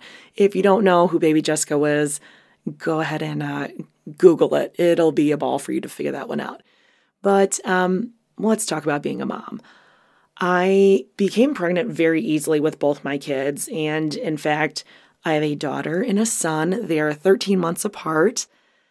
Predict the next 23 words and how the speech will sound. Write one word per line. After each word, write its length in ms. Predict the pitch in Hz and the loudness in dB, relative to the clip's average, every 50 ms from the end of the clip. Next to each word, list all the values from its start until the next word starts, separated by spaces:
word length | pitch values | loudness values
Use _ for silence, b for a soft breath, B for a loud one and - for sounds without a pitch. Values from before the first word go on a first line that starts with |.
| _ _ _ | _ _ _
Some 300 | - - - 165 165 156 | -12 -10 -6 -6 -6 -6
people 240 | - 165 156 147 151 | -4 -6 -2 0 0
would 160 | 165 160 - | 0 0 0
say 140 | 160 151 151 | -2 -2 -2
I'm 120 | 143 151 | -4 -4
crazy. 880 | 147 - - 160 156 156 160 165 - 165 156 156 156 156 - - 165 156 | -6 -4 -2 0 2 2 2 2 2 2 2 2 0 -2 -4 -4 -4 -4
And 480 | 151 151 151 151 151 151 156 160 - b b b b b b b b b b | -2 -2 -2 -2 -2 -2 -4 -4 -6 b b b b b b b b b b
looking 300 | - 196 196 - 208 190 | -6 -4 0 2 2 2
back, 300 | 165 160 160 170 165 - | 4 2 0 0 -2 -2
you 60 | 175 | -4
know 100 | 165 160 | -2 -2
what, 140 | 156 165 165 | -2 -2 0
those 220 | 175 165 165 160 - | 2 0 0 0 -4
first 420 | - - - 165 175 - - - | -8 -4 -2 -2 -2 -2 -4 -4
year 160 | 151 165 165 | -2 -2 -2
or 60 | 175 | -2
two 280 | 175 - - 175 180 185 | -2 -2 2 4 4 4
with 220 | 175 165 170 - - | 4 2 0 -4 -8
two 260 | - - 190 185 180 | -6 0 0 0 2
babies, 540 | 160 175 160 160 160 165 175 175 165 151 - | 4 2 4 4 2 2 0 -2 -2 -4 -6
thirteen 400 | - 160 156 156 - 180 175 165 | -4 -4 -4 -4 -4 -4 -4 -4
months 200 | 160 170 160 - | -4 -4 -4 -6
apart, 640 | 156 156 - 160 170 175 170 170 170 165 - - | -8 -6 -4 -2 2 2 4 4 4 2 0 -4